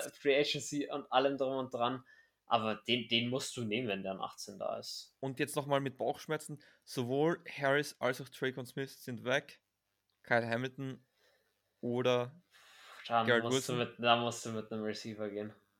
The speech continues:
Speaker 2: Wenn du Harris und Tre'Quan Smith nicht hältst, ich, das Gap von Michael Thomas
Speaker 1: Ja.
Speaker 2: zu Marcus Callaway ist zu groß. Marcus Callaway ist definitiv kein zweiter Receiver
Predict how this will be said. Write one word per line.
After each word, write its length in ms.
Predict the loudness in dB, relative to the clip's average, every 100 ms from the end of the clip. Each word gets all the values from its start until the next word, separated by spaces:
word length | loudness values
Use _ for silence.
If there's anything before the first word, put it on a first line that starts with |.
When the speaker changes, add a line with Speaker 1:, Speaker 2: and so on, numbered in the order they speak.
| _
Speaker 2:
Wenn 140 | -2
du 120 | 2
Harris 560 | 8 10 10 4 -4 -6
und 320 | 2 2 2 -2
Tre'Quan 580 | -8 0 4 6 4 -2
Smith 300 | -2 -4 -4
nicht 180 | -6 2
hältst, 440 | 2 2 -2 -6
ich, 240 | -6 -6 -14 -20 _
das 200 | -10 -8 6
Gap 240 | 6 6
von 340 | -4 2 2 8
Michael 300 | 8 8 0
Thomas 340 | 0 0 0
Speaker 1:
Ja. 80 | -2
Speaker 2:
zu 540 | -4 -4 -2 -2 -2 0
Marcus 380 | 0 0 -10
Callaway 520 | -2 0 2 2 2 0
ist 280 | -6 -8 -6
zu 100 | -6
groß. 600 | -2 2 4 2 -4 -14 -20 -20 _ 4
Marcus 300 | 4 4 0
Callaway 340 | 2 6 6
ist 160 | 4 0
definitiv 540 | -2 -2 -6 -8 -10
kein 340 | 0 2 2 0
zweiter 460 | 2 4 4 2
Receiver 600 | -4 -6 -6 -2 -2 -2